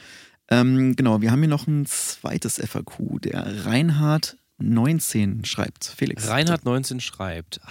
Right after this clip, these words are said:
Speaker 2: „Hallo liebe Date-Dudes, Double Ds, meine Friends. Ich grüße euch aus Thüringen.“ Ah, okay. Ähm, wir haben kaum Kunden aus Thüringen, fällt mir grad auf.
Speaker 1: Ja, es liegt vielleicht am Dialekt, keine
Speaker 2: Okay.
Speaker 1: Ahnung.
Speaker 2: Ähm,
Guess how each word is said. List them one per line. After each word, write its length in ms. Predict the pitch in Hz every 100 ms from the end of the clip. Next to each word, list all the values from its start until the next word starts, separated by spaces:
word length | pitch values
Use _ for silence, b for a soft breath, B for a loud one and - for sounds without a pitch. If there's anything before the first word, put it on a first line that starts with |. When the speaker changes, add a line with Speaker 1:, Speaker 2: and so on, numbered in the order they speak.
| -
Speaker 2:
„Hallo 180 | 139
liebe 300 | 156 156 135
Date-Dudes, 880 | 127 - 117 131 - 98 82 80 -
Double 400 | - 113 131 123
Ds, 640 | 113 113 120 92 80 - -
meine 340 | 104 101 127
Friends. 760 | 120 - 98 92 80 82 - - B B B 110
Ich 180 | 127 -
grüße 480 | - 135 160 - -
euch 480 | 117 123 127 -
aus 380 | - 117 120 -
Thüringen.“ 680 | - - 190 156 95 78 71 -
Ah, 200 | 156 151 - _
okay. 320 | - 90 98 147 - 208
Ähm, 280 | 101 98 107 -
wir 140 | 98
haben 180 | 92 87 -
kaum 280 | - - 175
Kunden 320 | - 190 175
aus 140 | 147 -
Thüringen, 340 | 220 226 95
fällt 180 | - 90
mir 100 | 87
grad 200 | 87 -
auf. 280 | 82 87 -
Speaker 1:
Ja, 380 | 123 123 113 127
es 260 | 160 - - - _
liegt 200 | 131 -
vielleicht 240 | 135 135
am 120 | 123
Dialekt, 480 | 123 123 123 - -
keine 160 | - 117
Speaker 2:
Okay. 100 | 120
Speaker 1:
Ahnung. 180 | 110 - B B 107 -
Speaker 2:
Ähm, 340 | 117 110 110